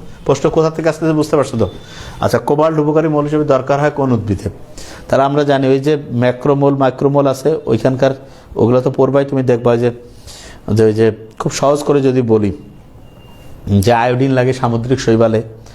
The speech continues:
তারপরে সিলিকন ঘাসের জন্য, খেয়াল আছে না ওই জিনিসগুলো?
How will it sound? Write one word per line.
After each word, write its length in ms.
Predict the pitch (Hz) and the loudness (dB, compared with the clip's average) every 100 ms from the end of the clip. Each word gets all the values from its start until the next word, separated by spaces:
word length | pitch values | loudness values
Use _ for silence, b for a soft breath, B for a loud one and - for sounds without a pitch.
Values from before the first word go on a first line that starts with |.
| B | B
তারপরে 200 | 113 110 | 0 0
সিলিকন 520 | 107 135 123 120 123 | 0 0 0 0 0
ঘাসের 320 | 117 113 127 113 | 0 0 0 0
জন্য, 220 | 110 107 | 0 2
খেয়াল 160 | 135 | 0
আছে 180 | 151 214 | 0 -2
না 100 | 233 - B B - | -4 -8 B B -2
ওই 160 | 120 | 0
জিনিসগুলো? 420 | 113 113 113 127 | 2 2 0 0